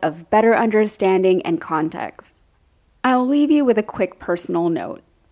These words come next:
I had some pretty incredible history and geography teachers growing up from elementary school into college. The best ones were the ones that made history come to life. You know, the people were complex and real.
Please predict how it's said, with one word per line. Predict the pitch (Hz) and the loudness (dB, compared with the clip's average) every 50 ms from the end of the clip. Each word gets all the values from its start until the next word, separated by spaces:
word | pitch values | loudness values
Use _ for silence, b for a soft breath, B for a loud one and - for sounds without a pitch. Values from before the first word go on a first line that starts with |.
| _ - | _ -6
I | 254 330 | -4 -4
had | 330 294 262 247 233 220 196 | -4 -6 -4 -4 -4 -4 -4
some | 202 - 185 185 | -6 -10 -12 -12
pretty | 180 - - - - 294 285 277 254 | -12 -14 -14 -6 -4 -2 -2 -2 -2
incredible | 233 214 - - 190 190 190 180 185 | -4 -6 -6 -6 -4 -2 -2 -2 -4
history | 180 165 190 180 - - - 196 196 190 - | -6 -6 -12 -12 -12 -8 -6 -4 -2 -2 -2
and | 170 180 202 | -4 -6 -6
geography | - 175 175 175 175 170 190 185 - 208 190 | -4 -4 -2 -2 -2 -4 -6 -8 -10 -10 -14
teachers | - - 202 185 - 196 190 170 | -12 -14 -14 -8 -8 -8 -8 -6
growing | - 185 180 175 180 170 185 | -4 -2 -2 0 0 0 0
up | 190 196 196 - | -2 -2 -2 -4
from | - 160 160 - | -8 -8 -8 -6
elementary | - 208 233 240 247 240 233 220 - 226 220 | -4 -2 0 0 0 0 -2 -4 -4 -6 -6
school | 214 - - 226 214 214 220 | -6 -6 0 2 2 2 2
into | 214 - 180 196 185 180 | 0 -2 -4 -4 -4 -6
college. | 180 - 160 156 151 131 127 135 131 143 - - - b b b b b b b b | -8 -4 -2 -2 -2 -2 -6 -10 -12 -14 -18 -20 -20 b b b b b b b b
The | - 214 | -4 0
best | 208 269 294 311 - - | 2 2 2 2 0 0
ones | 302 294 294 269 - | 0 2 2 0 0
were | 226 220 | 0 -2
the | 220 208 196 | 0 0 -2
ones | 185 196 196 190 190 190 185 170 | 0 0 0 2 0 0 -2 -4
that | - 175 156 160 | -4 -4 -4 -2
made | 190 202 208 202 185 | -2 -2 -2 -2 -4
history | 175 202 202 196 - - 202 196 190 | -4 -8 -8 -8 -6 -6 -4 -4 -4
come | - - - 175 180 | -4 -6 -8 -8 -8
to | 175 180 | -8 -12
life. | 180 185 185 151 95 78 - - _ _ _ _ - _ - | -12 -8 -6 -6 -6 -6 -12 -20 _ _ _ _ -20 _ -16
You | 208 - - | -14 -12 -12
know, | 175 | -12
the | 156 180 | -14 -14
people | - - - 254 254 254 240 208 190 185 185 | -14 -6 0 0 0 2 2 2 2 2 0
were | 165 180 165 156 151 | 0 -2 -2 -2 -4
complex | - - - 160 160 - - 180 180 175 - - - | -8 -10 -12 -12 -10 -6 -2 -2 -2 -4 -6 -12 -12
and | 147 170 185 180 | -12 -12 -12 -8
real. | 175 190 202 190 165 139 139 143 156 170 | -6 -4 -4 -4 -4 -4 -4 -6 -8 -10